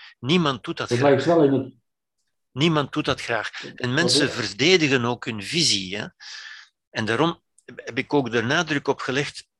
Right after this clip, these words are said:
Speaker 1: mensen verdedigen hun visie, hun gedachten, bijvoorbeeld met, met het idee van, ja, maar het is zeker waar, want ik voel het zo.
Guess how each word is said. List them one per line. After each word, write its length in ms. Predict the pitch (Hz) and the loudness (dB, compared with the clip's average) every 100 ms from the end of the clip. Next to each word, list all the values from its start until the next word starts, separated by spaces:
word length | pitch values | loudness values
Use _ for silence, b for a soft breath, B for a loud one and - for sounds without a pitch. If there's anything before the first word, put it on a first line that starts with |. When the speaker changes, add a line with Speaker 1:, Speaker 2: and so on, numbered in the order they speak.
| _ | _
Speaker 1:
mensen 500 | 120 131 139 - 117 | -4 -2 0 -4 -4
verdedigen 640 | 107 98 131 151 139 135 | -6 -2 2 2 2 0
hun 200 | 117 113 | 0 -2
visie, 600 | 98 - 160 151 170 160 - | -4 -2 0 2 2 0 -2
hun 200 | 123 117 | -6 -6
gedachten, 640 | 113 - 151 - 165 170 _ _ _ _ _ _ b b - | -6 -4 -4 -2 -2 -2 _ _ _ _ _ _ b b -6
bijvoorbeeld 840 | 101 - 143 160 151 165 175 - b b b - | -6 0 0 2 2 2 2 -6 b b b -6
met, 380 | 113 - - - | -4 -4 -12 -6
met 200 | 117 110 | -6 -4
het 160 | - | -6
idee 500 | 120 92 120 165 214 - B B | -8 -2 0 0 -2 -8 B B
van, 220 | - 107 | -8 -2
ja, 120 | 123 | -2
maar 160 | 151 - | -2 -4
het 160 | - - | -6 -4
is 160 | 113 - | -2 0
zeker 340 | 151 131 107 | 0 -2 -6
waar, 320 | 135 160 160 | -6 -6 -4
want 220 | 135 123 | -6 -6
ik 160 | 117 - | -6 -6
voel 340 | - - 208 | -4 -2 0
het 180 | 139 - | 0 -2
zo. 320 | - 101 - | -4 -4 -6